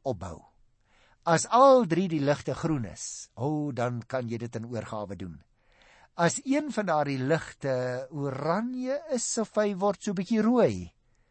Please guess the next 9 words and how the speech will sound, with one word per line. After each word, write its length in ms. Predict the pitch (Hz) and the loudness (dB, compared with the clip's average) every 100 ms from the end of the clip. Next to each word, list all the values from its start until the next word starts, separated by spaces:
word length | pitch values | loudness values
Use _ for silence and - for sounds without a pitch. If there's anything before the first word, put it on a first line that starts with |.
| _ _ _ _ | _ _ _ _
los 400 | 170 269 330 - | 0 2 2 0
dit 160 | 254 170 | -2 0
dan 180 | 139 113 | 2 2
liewer. 380 | 110 92 73 - _ _ _ _ | -2 -6 -10 -18 _ _ _ _
Nie 300 | 302 339 349 403 | -10 0 2 2
omdat 440 | 277 254 233 175 | 0 2 6 6
dit 220 | 131 131 135 | 4 -2 -2
noodwendig 520 | 123 104 117 117 - | -4 -4 -4 -4 -6
sonde 360 | 143 123 90 | -6 -6 -8